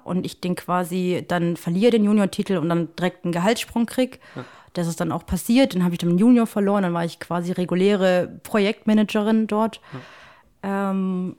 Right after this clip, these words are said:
Speaker 1: genau. Und hab da so vor mich hingearbeitet. <laughs> Und ja, es war, es war schon spannend und ich glaub, es hatte auch irgendwo seine Berechtigung, die Zeit in meinem Leben dort zu sein,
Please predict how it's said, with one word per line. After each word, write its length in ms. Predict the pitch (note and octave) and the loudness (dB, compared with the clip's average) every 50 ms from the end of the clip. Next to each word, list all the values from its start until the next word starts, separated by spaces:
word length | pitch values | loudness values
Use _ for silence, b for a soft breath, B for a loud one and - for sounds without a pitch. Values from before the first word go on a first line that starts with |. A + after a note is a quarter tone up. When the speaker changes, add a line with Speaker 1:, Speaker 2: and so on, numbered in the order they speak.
| - - | -12 -6
Speaker 1:
genau. 400 | - A3 G3+ F3+ E3+ - - - _ _ _ _ - | -2 0 2 2 0 -2 -4 -10 _ _ _ _ -10
Und 200 | - F#3 F3 F3 | -8 -6 -6 -6
hab 160 | F3 - _ | -8 -8 _
da 140 | - G3 F#3+ | -4 -4 -4
so 460 | F#3 F3+ F#3 F#3 F#3+ G3+ A3+ B3+ C#4 | -2 -2 -2 0 0 2 2 2 0
vor 240 | C4+ - - C4 C4+ | 0 0 0 2 4
mich 180 | C#4 C#4+ C#4 - | 4 4 4 2
hingearbeitet. 1160 | E4 F#4 F4 A#3 - C3+ E3 E3 E3 E3+ G3 G#3+ D#3 G#3 A3 - F4 F#4+ F#4 G4+ - - B B | 2 4 4 4 4 4 2 2 4 4 4 6 6 4 4 6 6 6 6 4 -2 -8 B B
<laughs> 60 | B B B B B B B B B B B B B | B B B B B B B B B B B B B
Und 640 | - G#3 G#3 G#3 G#3 G#3 G#3 G3+ E3+ - - - - - - | 0 2 4 4 4 4 2 0 -2 -6 -12 -14 -12 -6 -2
ja, 320 | F#3+ F#3 F#3+ A3 B3+ C4+ | 0 2 4 4 4 4
es 160 | B3 - - | 2 0 2
war, 300 | - D4+ D#4 G#3+ G3+ - | 4 4 6 6 4 2
es 160 | - - - | 0 -2 -2
war 80 | A#3 A3+ | 0 -2
schon 300 | - - C4+ D4 D4 C#4 | 2 2 4 4 4 4
spannend 500 | - - - F#3 G#3+ B3+ C#4 C#4 C4 A3 | 2 0 0 2 4 6 6 4 4 2
und 80 | G3 G3 | 0 0
ich 140 | G3 - | -2 -2
glaub, 340 | - G#3+ A3 A3+ A3+ - - - - | 0 2 2 2 2 -2 -10 -12 -8
es 180 | - - - | -6 -4 -2
hatte 240 | G3+ G#3 G#3+ - G3 | -2 -2 2 2 2
auch 80 | F#3+ F#3 | 2 2
irgendwo 360 | - F3+ G3 G3+ G3 F#3 F#3 | 0 -2 0 0 2 2 2
seine 240 | F3+ F#3 F#3 F#3 E3 | 2 2 2 2 2
Berechtigung, 680 | E3 E3+ - A3+ A#3+ - - A3+ F#3+ A3+ A3+ A#3 A3+ | 0 2 2 0 0 0 -4 -4 -2 0 2 2 2
die 140 | G#3+ G#3+ - | 2 0 -2
Zeit 320 | - A#3 A#3 A#3 A3 - | 0 0 2 2 2 2
in 40 | A3 | 2
meinem 180 | G#3+ G#3+ G#3+ G#3 | 2 2 2 2
Leben 260 | G#3 A3+ A#3+ A3+ G#3+ | 2 2 2 2 2
dort 220 | - F#3+ F#3+ F#3+ - | 0 0 0 -2 -4
zu 100 | - F3+ | -6 -2
sein, 480 | D#3+ F3 F#3+ A3 A#3+ B3+ B3+ B3+ B3+ | 0 0 2 4 4 6 4 4 4